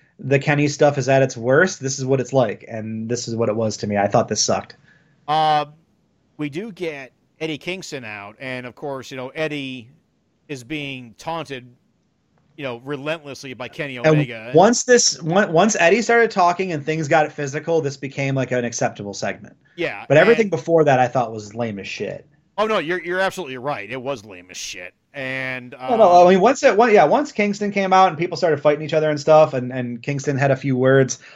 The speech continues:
Speaker 1: like, that was all fine.
Speaker 2: Uh, Moxley, of course, comes out for the rescue of his, of his, uh, reunited friend. So
Speaker 1: Dudes
Speaker 2: we
Speaker 1: rock.
Speaker 2: And then, uh, Christian Cage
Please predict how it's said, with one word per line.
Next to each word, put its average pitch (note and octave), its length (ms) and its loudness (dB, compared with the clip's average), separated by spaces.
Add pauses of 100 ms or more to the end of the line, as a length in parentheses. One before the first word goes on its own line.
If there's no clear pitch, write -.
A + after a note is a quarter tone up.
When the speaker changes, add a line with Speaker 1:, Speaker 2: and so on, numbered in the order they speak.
(100)
Speaker 1:
like, C#3 100 0
that F#3 160 6
was B2 100 -2
all G#2+ 140 -4
fine. G2 260 -18 (540)
Speaker 2:
Uh, C#3+ 340 -6 (120)
Moxley, E3+ 460 -6
of C#3 60 -12
course, C#3+ 360 -10
comes C#3+ 280 -12
out C3+ 160 -8
for C#3 120 -16
the C3 100 -14
rescue B2+ 460 -10
of A#2+ 100 -8
his, A#2 320 -14
of C3 160 -10
his, A2+ 240 -14
uh, A2 340 -12
reunited C3+ 600 -8
friend. A#2+ 460 -14 (480)
So F#3+ 220 0
Speaker 1:
Dudes B3 220 2
Speaker 2:
we B3+ 60 8
Speaker 1:
rock. B3+ 240 6 (420)
Speaker 2:
And E3 200 -4
then, F#3 360 -4
uh, G#3 240 -6
Christian C4+ 400 -16
Cage C4 580 -10